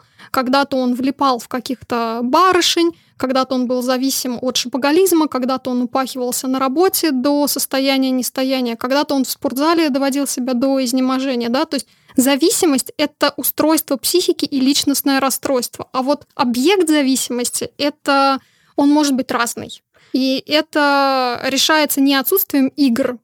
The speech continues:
или покупок лотерейных билетов. Нет, э, это решается, вот это уже точно звонок только для очень серьезной психотерапии. Но такое, что лотерея взяла и сделала моего мужа зависимым, нет. Это значит, что ты вышла замуж за зависимого,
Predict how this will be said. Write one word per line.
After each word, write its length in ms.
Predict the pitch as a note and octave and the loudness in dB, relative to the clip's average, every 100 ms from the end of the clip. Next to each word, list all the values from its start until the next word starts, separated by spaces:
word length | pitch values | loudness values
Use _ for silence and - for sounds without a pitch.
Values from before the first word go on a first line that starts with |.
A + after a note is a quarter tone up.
| - | -4
или 340 | C4+ C4+ C4+ | 0 2 0
покупок 460 | B3+ D4+ E4+ D4 D4+ | 0 0 0 0 0
лотерейных 580 | C4+ D4+ C#4 D4 C#4+ C#4 | 2 2 2 4 4 4
билетов. 540 | C4 C4 B3+ A#3 A3+ - | 2 2 0 -2 -8 0
Нет, 340 | C4 C4 A3+ | 2 2 -2
э, 260 | E4+ - - | -10 -12 -8
это 240 | - C4+ C#4 | -6 -4 -2
решается, 560 | C4 - D4+ F4 - | -2 0 0 0 -2
вот 140 | A#3 - - | -8 -8 -2
это 260 | E4+ E4+ | 0 0
уже 400 | C4 B3+ C4+ C4 - _ | -4 -2 -2 -2 -6 _
точно 440 | C#4+ C#4+ - B3 | 0 0 -2 -8
звонок 420 | A#3+ B3 B3+ F4+ - - | -8 -4 -2 -2 -4 -4
только 360 | D4+ D#4+ C#4+ | -2 0 -2
для 260 | A3+ A#3 A#3 | -6 -4 -4
очень 300 | B3+ - A#3+ | -4 -4 -4
серьезной 420 | - A#3 A3+ A#3 | -6 -6 -8 -10
психотерапии. 840 | - - - C4 A3+ - C4 B3+ - _ _ - | -10 -10 -10 -8 -8 -10 -10 -10 -12 _ _ 0
Но 160 | C#4+ | 2
такое, 320 | D#4 D#4+ F4 D#4 | 4 2 2 2
что 180 | - | 2
лотерея 480 | C4+ C4 D4+ D4 C#4+ | 2 2 2 2 2
взяла 340 | A3+ B3+ C4 B3 | 0 0 0 0
и 60 | |
сделала 360 | A#3+ C4 B3+ C4+ | 0 0 0 2
моего 300 | C4 B3+ B3+ | 2 2 2
мужа 260 | B3+ B3 | 2 0
зависимым, 580 | A#3+ B3+ F4 - D4 B3+ - | -2 0 -2 -2 -2 -4 -4
нет. 360 | A3+ A3+ - - _ - | -4 -4 -6 -12 _ -10
Это 160 | - B3+ | -4 0
значит, 340 | C4 D#4+ C#4+ | 2 2 0
что 140 | - B3+ | -4 -2
ты 120 | D#4+ | 2
вышла 320 | C#4 C#4+ A3+ | 2 0 -2
замуж 420 | C4 - C4 A3+ | -6 -6 -4 -4
за 100 | B3 | -4
зависимого, 680 | A#3 B3 C#4+ - D4 C4 - | -2 -2 0 0 0 -2 -6